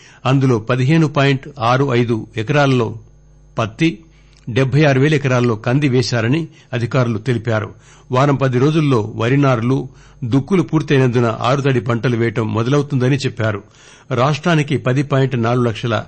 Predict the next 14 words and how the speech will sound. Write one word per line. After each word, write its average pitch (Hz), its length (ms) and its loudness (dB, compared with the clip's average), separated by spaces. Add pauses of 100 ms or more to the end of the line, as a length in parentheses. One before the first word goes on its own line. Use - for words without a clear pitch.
(300)
మెట్రిక్ 131 400 0
టన్నుల 117 360 2 (100)
యూరియా, 123 440 2 (440)
రెండు 147 260 2
పాయింట్ 147 400 0
నాలుగు 123 300 2
డీఏపీ, 120 640 0 (320)
పది 127 140 2
లక్షల 135 340 0 (480)
మెట్రిక్ 139 380 0
టన్నుల 127 300 2
కాంప్లెక్స్ 131 540 -2
ఎరువులు, 120 300 2 (360)
సున్నా 156 500 0